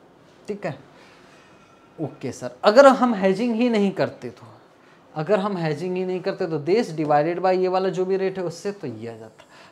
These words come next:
बताइए कौन सा एडवांटेज है? तो currency future is most, तीन तो उसने पूछा था। तो करेंसी फ्यूचर में basically बात क्या है? बस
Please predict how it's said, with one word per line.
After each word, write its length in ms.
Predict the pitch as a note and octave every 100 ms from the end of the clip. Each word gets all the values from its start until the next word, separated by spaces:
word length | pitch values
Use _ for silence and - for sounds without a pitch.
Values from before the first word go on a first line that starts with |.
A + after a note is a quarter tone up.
| -
बताइए 320 | F#3 G#3 A3
कौन 300 | G#3+ F#3 F3+
सा 220 | E3+ A3 -
एडवांटेज 600 | C#3+ B2 B2 A#2 C3 B2+
है? 80 | D#3+
तो 140 | F3 F3
currency 320 | D3+ D3 F#3+
future 320 | E3 C3+ -
is 160 | G#3+ D#3+
most, 340 | A2+ - - A#2 -
तीन 220 | F#3+ F3 -
तो 140 | D3 -
उसने 220 | C#3 G3
पूछा 360 | B3 - A2 -
था। 140 | - - _ _ _ - - _ _ - - - - - -
तो 60 |
करेंसी 380 | - F3+ G#3+ C#4+
फ्यूचर 320 | B3 A#3 C4+
में 80 | D4
basically 520 | G#3 D#3+ - - A#3+
बात 360 | F#3+ C#3+ C#3+ -
क्या 140 | C#3 C3
है? 80 |
बस 220 | C#3+ F#3